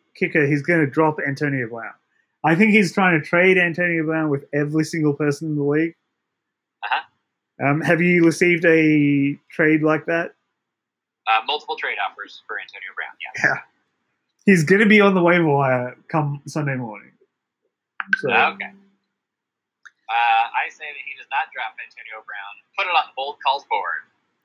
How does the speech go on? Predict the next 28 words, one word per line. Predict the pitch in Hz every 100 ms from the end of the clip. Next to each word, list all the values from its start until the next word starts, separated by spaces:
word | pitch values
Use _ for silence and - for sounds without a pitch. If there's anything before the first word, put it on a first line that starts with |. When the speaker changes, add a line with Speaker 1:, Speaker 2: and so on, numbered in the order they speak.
| _ _ _ _
Speaker 1:
That | 147 175 156
he | 175
won't | 165 190 170 -
start | 180 165
a | 147
kicker. | 151 113 -
Speaker 2:
Uh, | _ _ _ _ _ _ _ _ _ _ _ - 120 120
I | 143
think | 190 -
he |
starts | - 156 -
a | 120
kicker. | 101 78
I | 104
think | 117
he | -
drops | 110 -
somebody | - 95
else. | 64 - - _ _ _ _ _ _ _ _ _ _
Speaker 1:
Okay. | 165 165 - _ _ _ _ _ _ _ _ _ _ _ _ _ _ _ _ _ _ _ _ _
Speaker 2:
If | 127 131
I | 127 135
may | 143
be | 143
so | 139 139
bold, | 135 147 160 139
I | 113 113
will | 113